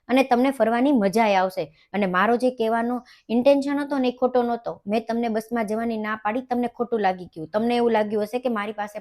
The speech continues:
પૈસા નથી, પણ મારે એવું જરાય નથી કે મારે તમને પૈસા ન દેવા, પણ અમારે તો એવું હતું કે તમે સારી રીતના અને સરખી રીતના અને જલ્દીથી તમે પહોંચો ને એવી જગ્યાએથી અમે તમને જાત્રાએ મોકલવા માંગતા હતા. પણ છતાંય તમને ખોટું લાગ્યું હોય તો મને માફ કરી દેજો, કારણ કે હું જે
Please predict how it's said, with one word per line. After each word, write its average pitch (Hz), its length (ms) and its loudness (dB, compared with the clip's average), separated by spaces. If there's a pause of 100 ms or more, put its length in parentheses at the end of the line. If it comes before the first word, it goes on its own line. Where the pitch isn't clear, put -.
પૈસા 202 300 -6
નથી, 208 320 -12
પણ 214 220 -6
મારે 214 200 -2
એવું 220 220 -2
જરાય 208 260 -2
નથી 220 300 -6
કે 240 100 -2
મારે 214 160 -4
તમને 220 320 -6
પૈસા 208 260 -6
ન 202 80 -8 (140)
દેવા, 180 180 -4 (400)
પણ 214 180 6
અમારે 226 240 2
તો 233 120 0
એવું 226 380 4
હતું 262 240 -2
કે 262 140 -6
તમે 262 200 0
સારી 240 400 2
રીતના 247 300 -2
અને 269 60 -2
સરખી 240 420 0
રીતના 220 260 -8
અને 254 120 0 (140)
જલ્દીથી 269 460 2
તમે 254 240 0
પહોંચો 262 280 0
ને 240 140 -4 (380)
એવી 277 240 8
જગ્યાએથી 247 640 2
અમે 247 100 0
તમને 240 300 -4
જાત્રાએ 208 340 -4
મોકલવા 202 400 -6
માંગતા 185 380 -8
હતા. - 160 -18 (100)
પણ 226 200 -6
છતાંય 233 280 0
તમને 226 260 -2
ખોટું 208 240 -4
લાગ્યું 196 300 -2
હોય 220 100 -6
તો 247 60 -2
મને 220 280 -2
માફ 185 200 -6
કરી 185 200 -6
દેજો, 160 180 -10 (380)
કારણ 214 160 0
કે 240 80 4
હું 202 200 0
જે 247 100 4